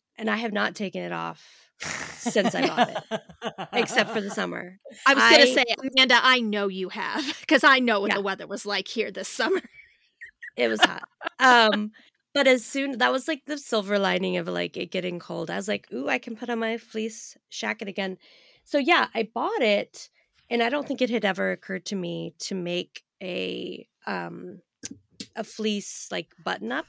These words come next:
Speaker 1: 'cause, I don't know, I
Speaker 2: Yeah.
Speaker 1: tend to think of fleece as, again, like, being less detailed, um, 'cause it's, it's bulky.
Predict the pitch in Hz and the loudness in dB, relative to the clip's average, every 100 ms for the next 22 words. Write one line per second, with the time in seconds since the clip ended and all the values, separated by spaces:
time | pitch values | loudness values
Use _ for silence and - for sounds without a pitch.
0 | _ 254 214 - - - - - - - | _ -6 -6 -8 -16 -20 -20 -20 -20 -2
1 | 269 302 247 220 254 247 240 262 226 202 | 4 6 6 2 -4 -6 -4 -4 0 -2
2 | 175 170 - _ _ - - 208 190 - | -2 -10 -20 _ _ -18 -6 -4 -4 -8
3 | 170 - 202 202 190 165 170 _ 180 175 | -8 -10 -8 -6 -6 -6 -10 _ -8 -8
4 | 170 170 _ _ _ _ _ 208 196 - | -8 -12 _ _ _ _ _ -8 -6 -8
5 | 165 185 175 202 185 196 190 180 - - | -10 -10 -8 -6 -4 -4 -8 -10 -20 -12
6 | 196 180 175 175 - 202 180 - - - | -10 -8 -10 -16 -14 -10 -10 -10 -12 -12
7 | - _ _ _ - 196 170 _ _ 196 | -16 _ _ _ -14 -14 -14 _ _ -6
8 | 247 311 262 180 170 | 0 2 0 -10 -12